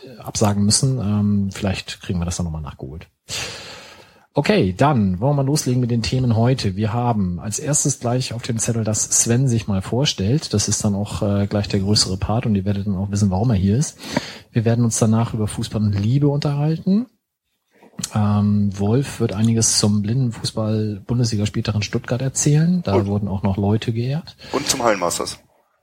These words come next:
Speaker 1: Und zum Hallenmasters
Speaker 2: Sag
Speaker 1: machen wir
Speaker 2: Ausblick.
Speaker 1: zumindest laut meiner Liste erst am Ende, aber
Speaker 2: Oh, Entschuldigung.
Speaker 1: kriegen wir hin. Äh, dann werden wir natürlich auf die zurückliegenden drei Spiele zu sprechen kommen. F S V Frankfurt, Fortuna Düsseldorf,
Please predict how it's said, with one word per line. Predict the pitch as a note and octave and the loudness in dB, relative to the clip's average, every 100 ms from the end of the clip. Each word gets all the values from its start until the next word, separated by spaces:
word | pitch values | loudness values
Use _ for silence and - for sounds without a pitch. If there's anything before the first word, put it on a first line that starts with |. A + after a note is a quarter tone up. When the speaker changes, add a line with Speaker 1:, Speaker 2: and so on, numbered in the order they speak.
| - | -4
Speaker 1:
Und | F3+ D#3+ E3 | 2 2 2
zum | B2+ A2 | 2 2
Hallenmasters | C3+ E3+ F3+ C#3+ | 2 0 0 -2
Speaker 2:
Sag | B2+ | 0
Speaker 1:
machen | B2 | 0
wir | - | 2
Speaker 2:
Ausblick. | A#2 A#2 A2 | 2 2 0
Speaker 1:
zumindest | - A#2+ B2 A2+ G#2+ | 2 4 4 2 0
laut | G#2+ A2 | -2 -2
meiner | G#2+ G#2+ | -2 -2
Liste | G#2 A#2 A2 | -2 -4 -4
erst | A2 F#2+ | -4 -4
am | F2 | -2
Ende, | B2 F3+ | -2 0
aber | G2+ G#2 | -2 -4
Speaker 2:
Oh, | |
Entschuldigung. | G2+ - F#2+ E2 - | -6 -8 -8 -8 -12
Speaker 1:
kriegen | - A2+ | -2 0
wir | G#2 | 2
hin. | D#3+ - - A3 - - _ | 0 -4 -12 -12 -12 -16 _
Äh, | B2 A#2 B2 | 0 2 2
dann | A#2+ B2 | 2 2
werden | B2 A#2+ | 4 4
wir | |
natürlich | A#2+ - | 2 2
auf | A#2 | -2
die | - A#2 A2 | -2 -4 -2
zurückliegenden | - A#2 A#2+ A2 A2 G#2 | 0 0 -2 2 2 4
drei | F#2 | 0
Spiele | F#2+ C#3 D3 C#3+ | -2 -2 -2 -2
zu | C#3 C3 | -2 -4
sprechen | - B2+ B2 | -2 -2 0
kommen. | A#2+ A#2 A2+ G2 | 0 2 2 0
F | A2 | 0
S | A2 | -2
V | - | 0
Frankfurt, | G#2 G#2 G#2+ - G2 | -2 0 0 -2 -6
Fortuna | - G#2 G#2+ G2+ | -4 -4 0 0
Düsseldorf, | G2 - F#2+ F2 D#2+ - | 0 -4 -4 -2 -4 -8